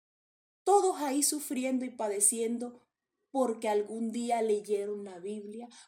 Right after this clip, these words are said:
porque algún día invocaron el nombre del Señor, porque algún día se los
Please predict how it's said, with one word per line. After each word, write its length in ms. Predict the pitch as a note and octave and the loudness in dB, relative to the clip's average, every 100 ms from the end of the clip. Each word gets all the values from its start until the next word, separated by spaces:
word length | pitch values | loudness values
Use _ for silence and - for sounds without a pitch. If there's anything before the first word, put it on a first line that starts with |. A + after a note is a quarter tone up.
| - | 2
porque 340 | C#4+ C4+ C4 | 4 4 2
algún 400 | A3+ A3 A3+ A3 | 2 2 -2 -2
día 160 | A3+ A3+ | -2 -2
invocaron 640 | A3 G#3+ G#3+ G3+ G3+ G#3 | -2 -6 -2 -2 -2 -2
el 160 | G3+ G3 | -2 -6
nombre 340 | G3+ G#3 G#3 | -8 -4 -2
del 160 | G3+ G#3 | 4 4
Señor, 460 | A3 G#3+ B3 C#4 - - | 4 0 -4 -4 -8 4
porque 360 | F4+ F4 C4 D4 | 6 6 8 8
algún 460 | C4+ B3 C#4 B3 | 8 6 6 4
día 300 | B3+ C4 C4 | 4 2 4
se 140 | B3+ | 4
los 140 | B3 | 4